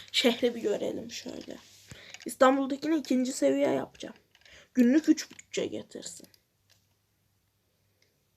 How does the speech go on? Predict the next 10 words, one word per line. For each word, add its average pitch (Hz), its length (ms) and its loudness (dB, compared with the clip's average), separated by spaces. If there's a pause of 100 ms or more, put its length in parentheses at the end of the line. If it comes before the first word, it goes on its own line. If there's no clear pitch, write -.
(1160)
O 240 360 -4 (140)
hayvanlar 220 600 -2
gibi 226 320 -2
paramız 220 500 -6
gitti. 233 760 -2 (500)
Ankara'dakini 226 960 0
de 226 40 0
yükseltelim. 220 880 -2
Başkentin 233 720 0
ne 294 60 12